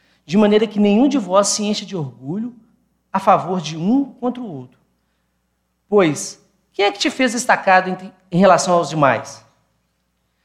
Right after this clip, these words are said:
E o que tens que não tenha, tenhas recebido? E se o recebeste, então qual é o motivo do teu orgulho, como se não o tiveras ganho?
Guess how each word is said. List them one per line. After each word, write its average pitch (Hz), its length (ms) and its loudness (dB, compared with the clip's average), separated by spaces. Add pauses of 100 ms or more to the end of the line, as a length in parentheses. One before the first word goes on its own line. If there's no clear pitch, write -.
(220)
E 320 80 2
o 339 60 2
que 320 100 0
tens - 760 0 (300)
que 254 100 0
não 247 160 6
tenha, 214 540 2 (180)
tenhas 180 460 2 (180)
recebido? 143 600 -8 (680)
E 165 220 -4
se - 140 -4
o - 20 0
recebeste, 190 920 -2 (600)
então 220 500 4
qual 294 140 6
é 370 40 2
o 359 100 0
motivo 285 280 -2
do 262 80 -2
teu 254 160 0
orgulho, 160 560 0 (320)
como 214 160 2
se - 140 -2
não 208 160 2
o 214 60 -2
tiveras 180 420 2
ganho? 135 420 0